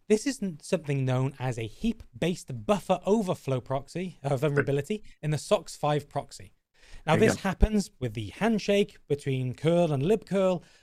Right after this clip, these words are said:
Speaker 1: between kind of curl itself and the proxy that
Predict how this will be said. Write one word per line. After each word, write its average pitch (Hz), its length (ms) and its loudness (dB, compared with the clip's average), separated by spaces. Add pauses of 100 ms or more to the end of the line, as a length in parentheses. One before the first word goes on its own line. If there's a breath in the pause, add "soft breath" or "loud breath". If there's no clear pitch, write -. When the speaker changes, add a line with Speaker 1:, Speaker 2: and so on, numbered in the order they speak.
(140)
Speaker 1:
between 120 460 -8
kind - 180 -16
of - 80 -18
curl 185 220 -2
itself 165 360 -4 (100)
and 151 120 -8
the 135 60 -12
proxy - 600 -12 (640)
that - 160 -10